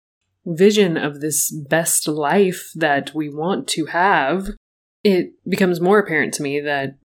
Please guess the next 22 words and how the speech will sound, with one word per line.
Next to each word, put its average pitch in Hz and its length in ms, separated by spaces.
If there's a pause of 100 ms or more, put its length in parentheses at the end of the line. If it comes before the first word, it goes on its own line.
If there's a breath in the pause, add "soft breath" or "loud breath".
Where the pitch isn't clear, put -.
this 156 220
is 156 100
a 160 80
thing 143 300
that 139 340
we 151 120
really 139 360
struggle 160 460
with. - 280 (240)
And, 147 640 (560)
and 202 80
then 226 100
I 226 60
see 208 200
that 170 240
I'm 160 180
not 151 180
alone. 147 460 (240)
I 143 340
have 143 340 (520)
gone 196 160
on, 175 340